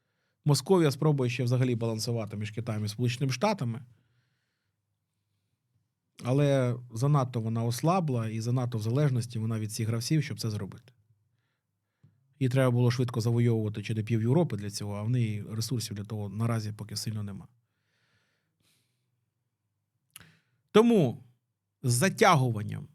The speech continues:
Москва може вийти на певні умови для миру. Нам треба показувати, що Москва хоче просто продовження війни і не давати запіхнути ці всі динаміти в нашу сторону, активи, які вони там хочуть, наші, не давати.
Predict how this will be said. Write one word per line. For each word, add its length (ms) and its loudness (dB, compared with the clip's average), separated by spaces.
Москва 380 4
може 260 4
вийти 300 2
на 120 2
певні 280 2
умови 300 0
для 140 2
миру. 340 -4
Нам 440 6
треба 220 2
показувати, 640 0
що 140 -4
Москва 380 -2
хоче 360 -4
просто 340 -4
продовження 520 -2
війни 340 2
і 80 2
не 140 4
давати 380 2
запіхнути 500 -2
ці 80 -6
всі 160 -4
динаміти 460 2
в 40 0
нашу 240 -2
сторону, 460 -6
активи, 400 0
які 180 -2
вони 180 0
там 140 -2
хочуть, 460 -8
наші, 340 -8
не 160 4
давати. 400 -2